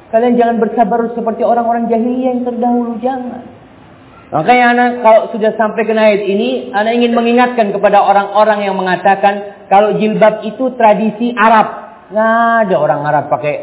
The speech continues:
jilbab. Nggak ada. Orang Arab itu separuh dadanya kelihatan, rambutnya kelihatan. Arab jahiliyah ya, sebelum datangnya Islam.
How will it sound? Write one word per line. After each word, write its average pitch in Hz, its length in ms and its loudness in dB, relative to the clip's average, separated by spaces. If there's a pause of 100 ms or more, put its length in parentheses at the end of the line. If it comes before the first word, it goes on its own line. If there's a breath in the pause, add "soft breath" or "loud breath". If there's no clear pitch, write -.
(440)
jilbab. 170 440 2 (760)
Nggak 233 180 2 (140)
ada. 143 140 -8 (1300)
Orang 208 240 4
Arab 214 320 4
itu 220 160 -2 (120)
separuh 202 360 2
dadanya 185 440 2
kelihatan, 175 600 2 (640)
rambutnya 175 560 2
kelihatan. 175 640 0
Arab 196 240 2
jahiliyah 220 560 4
ya, 240 120 2 (440)
sebelum 269 320 2
datangnya 277 400 2
Islam. 277 300 2